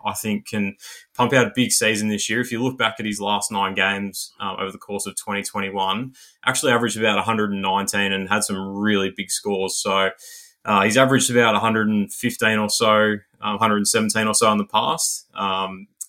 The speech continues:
I think he can push that to a hundred and twenty this year. He's, he's twenty-six years old, entering the prime of his career, and I think he's in for a big twenty twenty-two as Melbourne look to go back-to-back. So he's my pod play in the mids, uh, and that's rounded out by Jared Berry from Brisbane as well as that mid-price option.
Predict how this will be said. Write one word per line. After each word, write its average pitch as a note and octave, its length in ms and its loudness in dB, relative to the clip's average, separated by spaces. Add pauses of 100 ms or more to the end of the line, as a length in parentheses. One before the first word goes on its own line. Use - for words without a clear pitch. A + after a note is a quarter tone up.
I A2 60 -6
think A2 220 0
he G2+ 60 -2
can G2+ 380 -2
push - 240 -6
that F#2+ 180 0
to - 60 -8
a F#2+ 60 -4
hundred G2 160 -2
and F#2 80 -8
twenty F#2+ 260 -2
this F#2+ 220 -6
year. G2 160 -2
He's, F#2+ 280 -6
he's G2+ 140 -8
twenty-six A#2+ 460 0
years G#2 160 -2
old, G#2 340 2 (420)
entering G#2+ 300 2
the G2 60 2
prime G2+ 280 4
of F#2+ 80 0
his G2 160 0
career, F#2+ 360 2
and F#2+ 80 2
I F#2+ 60 0
think G2 160 -6
he's F#2+ 160 -2
in G2 140 -4
for G2+ 160 0
a F#2 160 -4
big F#2+ 180 -4
twenty F#2 240 -6
twenty-two F#2+ 540 -6
as F#2+ 120 -10
Melbourne F2+ 300 -8
look F#2+ 120 -14
to - 60 -18
go G2 140 -4
back-to-back. F#2+ 560 -6
So F#2+ 300 0 (580)
he's A#2 200 4
my A2+ 200 6
pod G#2 300 0
play G#2+ 180 2
in G#2+ 80 2
the G#2 80 0
mids, B2+ 560 0
uh, F#2+ 300 2
and G#2 120 0
that's G2+ 200 0
rounded G2 240 2
out F#2 180 0
by F#2+ 240 4
Jared F#2 380 0
Berry F#2 240 0
from - 160 -10
Brisbane G2+ 320 -4
as F#2+ 100 -6
well F#2 180 0
as F#2 100 -2
that F#2 180 -2
mid-price F#2 420 -8
option. G2+ 320 -6